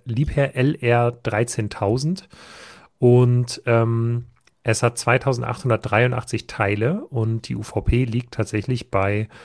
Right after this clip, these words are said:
ähm, ja, fast nicht zu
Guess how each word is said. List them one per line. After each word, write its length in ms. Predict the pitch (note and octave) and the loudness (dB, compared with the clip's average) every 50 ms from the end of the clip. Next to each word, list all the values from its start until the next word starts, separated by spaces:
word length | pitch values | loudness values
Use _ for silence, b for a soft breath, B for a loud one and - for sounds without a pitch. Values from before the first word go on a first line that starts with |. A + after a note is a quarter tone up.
| b b b b b b b b b b _ _ _ _ _ - | b b b b b b b b b b _ _ _ _ _ 2
ähm, 460 | A#2 A2 G#2+ G#2+ G#2 G2+ G2+ G2 - _ _ | 4 4 4 2 0 -2 -4 -6 -10 _ _
ja, 180 | - A#2+ C3+ | 4 4 4
fast 360 | B2+ - - E3 D3 - - C3 | 4 4 2 0 0 2 4 4
nicht 180 | D3 D3 - | 4 4 2
zu 260 | - - D3 C3+ - | -2 -2 -2 -2 -4